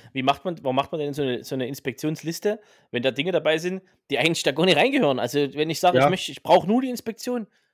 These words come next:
Speaker 2: Ja.
Speaker 1: Das ist ja, wenn ich sage, na, ich brauche nur ein Tattoo, na, wir machen ihm mal das Tattoo. Jetzt haben wir ihm mal noch hier die drei Arme rasiert, haben wir noch ein Piercing gestochen und, äh, äh, einen Bart frisch
Speaker 2: Ja.
Speaker 1: gemacht. Wir hätten gern
Speaker 2: Und die
Speaker 1: sechstausend Euro
Speaker 2: sexuell
Speaker 1: von ihm.
Speaker 2: befriedigt. Ja.
Speaker 1: Ja, das kommt auch noch dazu. Das kostet
Speaker 2: Ja.
Speaker 1: achttausend Euro.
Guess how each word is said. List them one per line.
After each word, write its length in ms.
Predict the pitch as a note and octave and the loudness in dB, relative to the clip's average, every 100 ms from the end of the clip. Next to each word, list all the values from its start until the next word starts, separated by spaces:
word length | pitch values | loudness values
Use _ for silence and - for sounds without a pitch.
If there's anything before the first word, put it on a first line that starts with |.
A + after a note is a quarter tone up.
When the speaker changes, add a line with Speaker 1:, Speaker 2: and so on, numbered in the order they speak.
| _ _ | _ _
Speaker 2:
Ja. 300 | C3 C#3 - - | 0 0 0 -8
Speaker 1:
Das 160 | D#3+ | -6
ist 140 | G#3+ A#3 | 0 8
ja, 220 | G3+ F#3+ | 8 10
wenn 240 | G#3 A3+ | 6 2
ich 80 | G#3 | 2
sage, 180 | A3 A3 | 2 2
na, 60 | |
ich 120 | F#3 - | 0 0
brauche 180 | G#3 | 0
nur 120 | G3+ A3+ | 2 2
ein 20 | |
Tattoo, 320 | G3+ G3 A#3 | 0 -2 0
na, 200 | D#3+ E3 | 4 4
wir 80 | D#3 | 4
machen 200 | F#3+ G#3+ | 0 0
ihm 80 | G3 | 0
mal 120 | F#3 | 0
das 120 | F3 | -2
Tattoo. 300 | - A#3+ C4+ C4+ - _ | -6 -4 -4 -6 -20 _
Jetzt 140 | D3 F#3 | -6 -2
haben 80 | |
wir 60 | G3 | -2
ihm 60 | F#3+ | -2
mal 100 | F3+ | -2
noch 100 | F#3 | 0
hier 160 | G3 | -2
die 100 | E3+ | -2
drei 180 | E3 D#3+ | 0 2
Arme 280 | C#3 A3 A3 | 4 4 4
rasiert, 280 | G#3+ A#3+ A3 | 2 2 2
haben 100 | G#3 | 2
wir 60 | |
noch 60 | F#3+ | 0
ein 80 | E3 | 0
Piercing 280 | G#3+ A#3 | -4 -6
gestochen 340 | A3 - A3+ G#3 | -8 -2 -2 -2
und, 160 | F#3+ | -2
äh, 300 | F#3+ - - | -2 0 0
äh, 560 | G2 - B2 - B2 B2 | -2 -6 -10 -8 -8 -8
einen 100 | F3+ | -6
Bart 200 | - - | 0 0
frisch 160 | D#3+ D3+ | 2 2
Speaker 2:
Ja. 40 | |
Speaker 1:
gemacht. 240 | D3 B2 B2 | 2 -2 -2
Wir 60 | |
hätten 100 | E3+ | -6
gern 140 | F3+ E3 | -4 -4
Speaker 2:
Und 80 | |
die 60 | E3+ | -4
Speaker 1:
sechstausend 260 | D3 E3 D#3+ | -2 -2 0
Euro 40 | |
Speaker 2:
sexuell 180 | C#3+ C3+ | 2 2
Speaker 1:
von 80 | C3 | 0
ihm. 40 | |
Speaker 2:
befriedigt. 400 | D#3 D#3 A2+ - _ _ | -2 -2 -4 -10 _ _
Ja. 240 | C3+ B2+ - | -6 -6 -2
Speaker 1:
Ja, 100 | E3 | -2
das 240 | D#3+ F3+ - | 0 -2 2
kommt 180 | G#3 | 4
auch 100 | G#3+ | 4
noch 120 | C4+ B3 | 4 2
dazu. 320 | E3 C3 A#2+ _ - | 0 -4 -8 _ -6
Das 160 | C#3 | -4
kostet 200 | - B2 | -2 0
Speaker 2:
Ja. 40 | A#2+ | 0
Speaker 1:
achttausend 320 | - C3+ A#2+ | 0 -2 -4
Euro. 220 | G#2+ G2+ | -8 -10